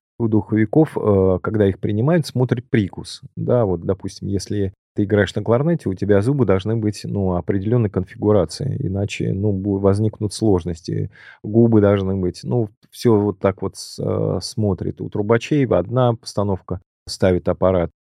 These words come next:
а у тубистов немножко по-другому, там, у флейтистов тем более. Причем количество затраченной энергии и воздуха самое большое — это у флейтистов.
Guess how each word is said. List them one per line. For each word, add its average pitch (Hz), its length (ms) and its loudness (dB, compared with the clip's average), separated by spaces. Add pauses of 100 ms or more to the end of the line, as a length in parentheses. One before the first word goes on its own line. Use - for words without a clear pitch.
(180)
а 92 60 -6
у 98 100 -6
тубистов 104 640 -6
немножко 92 560 -6
по-другому, 110 640 2
там, 85 360 -2
у 98 280 -4
флейтистов 101 760 -2
тем 90 200 -4
более. 117 380 4
Причем 107 440 -4 (240)
количество 104 460 0
затраченной 98 640 0
энергии 113 480 2
и 98 60 2
воздуха 92 880 -2
самое 120 340 2
большое — 98 600 0
это 107 160 -4
у 101 160 -2
флейтистов. 101 720 -4